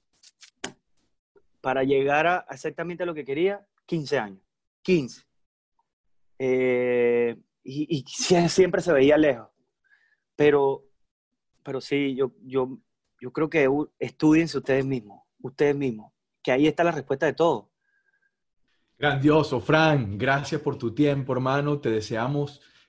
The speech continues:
Speaker 2: que tengas una carrera el doble de exitosa de lo que has tenido hasta ahora.
Speaker 1: Gracias, amén.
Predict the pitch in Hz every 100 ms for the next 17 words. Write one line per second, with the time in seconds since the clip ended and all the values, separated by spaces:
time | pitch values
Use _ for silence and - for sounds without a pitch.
0 | _ _ _ _ 127 120 131 131 151 156
1 | - 147 147 147 123 135 147 151 - 143
2 | 123 110 160 160 180 185 - _ 131 120
3 | - 117 117 117 143 135 107 95 95 131
4 | 123 120 117 107 107 139 165 175 - _
5 | - 110 107 104 104 113 101